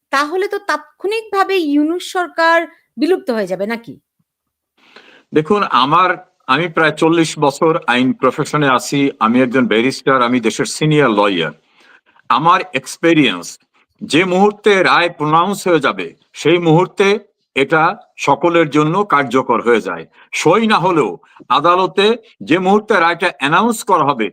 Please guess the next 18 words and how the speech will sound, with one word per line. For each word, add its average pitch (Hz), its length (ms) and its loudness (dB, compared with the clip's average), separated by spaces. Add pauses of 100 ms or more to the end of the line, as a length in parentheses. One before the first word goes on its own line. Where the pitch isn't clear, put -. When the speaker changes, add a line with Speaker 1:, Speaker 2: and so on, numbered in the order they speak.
(140)
Speaker 2:
সেই 185 240 0
মুহূর্তে 202 520 2 (220)
সেটা 156 320 0
লিগ্যাল 165 460 2 (140)
স্ট্যান্ডে 147 480 0
চলে 123 260 -2
আসে। 85 240 -10 (460)
তো 214 100 2
ধরুন, 165 440 0 (360)
যদি 180 220 2
আমরা 180 560 2
অনুমান 202 360 4
করে 190 220 0
ধরি 143 340 2 (220)
যে 180 140 -2
তত্ত্বাবধায়ক 175 720 0
সরকার 170 420 0
ব্যবস্থার 156 460 0